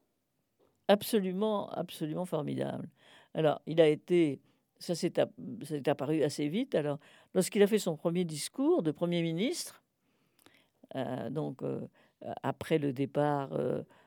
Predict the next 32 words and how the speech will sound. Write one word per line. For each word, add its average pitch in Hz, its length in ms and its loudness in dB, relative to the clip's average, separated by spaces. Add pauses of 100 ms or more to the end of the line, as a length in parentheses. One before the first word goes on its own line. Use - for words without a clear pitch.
(160)
euh, 143 420 0
de 143 140 -4
Michel 143 340 -4
Debré, 180 280 2
il 202 80 4
a 165 40 8
fait 160 140 2
un 147 80 0
premier 190 280 2
discours 170 460 2
de 156 80 -4
Premier 143 320 -4
ministre 208 480 0 (460)
qui 220 100 4
était, 262 260 6
je 190 140 -2
dois 180 160 10
dire, 208 220 8
devant 190 180 6
l'Assemblée 175 420 2
nationale, 233 640 2 (840)
euh, 165 260 4
a-, 202 280 6
assez, 226 640 6
assez 185 320 2
mauvais. 165 440 8 (400)
Euh, 151 720 4
d'abord 156 300 8
parce 143 180 0
qu'il 151 160 -2
a 147 80 6
été 147 560 2